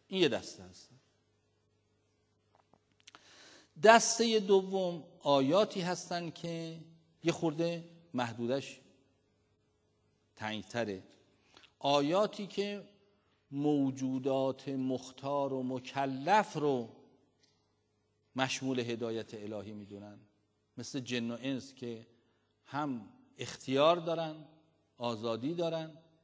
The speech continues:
هم تکلیف دارن. اینها چی هن؟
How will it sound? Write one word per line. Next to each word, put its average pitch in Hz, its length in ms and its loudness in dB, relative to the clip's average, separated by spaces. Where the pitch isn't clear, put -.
هم 180 220 -4
تکلیف - 720 -4
دارن. 98 280 -14
اینها 175 580 0
چی - 240 -6
هن؟ 170 320 -4